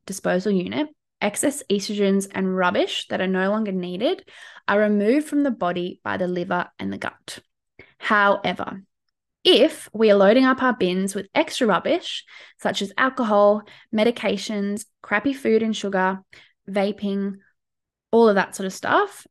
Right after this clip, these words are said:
our disposal unit is going to try process them out first as they are more toxic. So this means that the usual things that get disposed of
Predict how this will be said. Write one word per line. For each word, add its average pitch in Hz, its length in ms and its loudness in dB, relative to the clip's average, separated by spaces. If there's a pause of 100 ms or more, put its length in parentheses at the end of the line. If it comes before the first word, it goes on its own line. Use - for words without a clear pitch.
(240)
our 214 360 4
disposal 240 600 2
unit 202 440 -2
is 196 160 -10
going 196 180 -2
to 220 140 -8
try 190 320 -2
process - 580 -4
them 190 300 -4
out 185 240 0
first - 560 0
as 196 180 -2
they 190 180 2
are 185 60 0
more 190 380 -2
toxic. - 600 -16 (600)
So - 180 4
this 285 300 4
means 220 380 4
that 214 160 2
the 208 60 -2
usual 262 520 2
things 196 320 -2
that 202 160 -6
get - 180 -6
disposed - 480 -4
of 202 220 -2